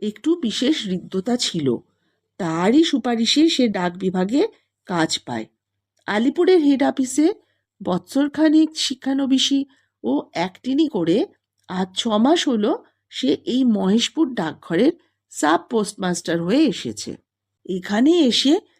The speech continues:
সে যেন স্বাধীন হয়েছে। সরকারি বাসাটি তার বেশ ভালো। পিয়নেরা আজ্ঞাকারী, খাদ্যদ্রব্যাদি সুলভ, এমনকি পল্লীগ্রাম হইলেও এখানে বিলেতি পাওয়া যায়,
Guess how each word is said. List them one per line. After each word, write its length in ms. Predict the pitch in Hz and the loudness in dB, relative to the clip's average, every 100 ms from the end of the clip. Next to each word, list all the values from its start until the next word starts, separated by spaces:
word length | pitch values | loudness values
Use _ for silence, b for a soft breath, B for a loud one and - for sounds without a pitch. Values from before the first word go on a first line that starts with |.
| _ | _
সে 240 | - - 262 | -6 -2 2
যেন 220 | 339 403 | 2 2
স্বাধীন 560 | - 233 175 - 262 | 0 0 -2 -2 -2
হয়েছে। 640 | 226 143 123 - 110 - _ _ _ _ | 0 0 -2 -6 -8 -8 _ _ _ _
সরকারি 580 | - 165 151 143 180 233 | -8 -4 -4 -4 -2 -2
বাসাটি 480 | 214 180 196 262 247 | -2 -4 -6 -6 -6
তার 240 | 254 247 | -6 -6
বেশ 520 | 185 165 175 214 220 - | -4 -2 0 -2 -4 -2
ভালো। 360 | 233 254 - _ _ _ _ | 0 0 -2 _ _ _ _
পিয়নেরা 600 | 269 294 330 349 349 349 - | -4 -2 -2 -2 -2 -4 -4
আজ্ঞাকারী, 760 | 185 180 226 220 233 226 254 - _ _ _ _ | -6 -4 -2 -2 -2 -2 -4 -8 _ _ _ _
খাদ্যদ্রব্যাদি 960 | - 180 170 233 226 233 202 226 226 240 | -6 -4 -2 -2 0 -2 0 -2 0 -2
সুলভ, 460 | - 190 208 214 214 _ _ _ - | -4 -2 0 -2 -4 _ _ _ -8
এমনকি 440 | 208 220 277 359 | -2 0 0 0
পল্লীগ্রাম 800 | - 220 196 196 190 247 262 247 | 0 0 0 -2 -4 -2 0 0
হইলেও 340 | 254 247 320 392 | 2 4 4 4
এখানে 440 | 320 262 214 254 - _ _ | 4 0 0 -4 -8 _ _
বিলেতি 540 | 196 185 208 233 262 349 | -12 -4 2 2 2 0
পাওয়া 320 | 220 151 123 | 0 -2 -2
যায়, 240 | 131 113 | -4 -8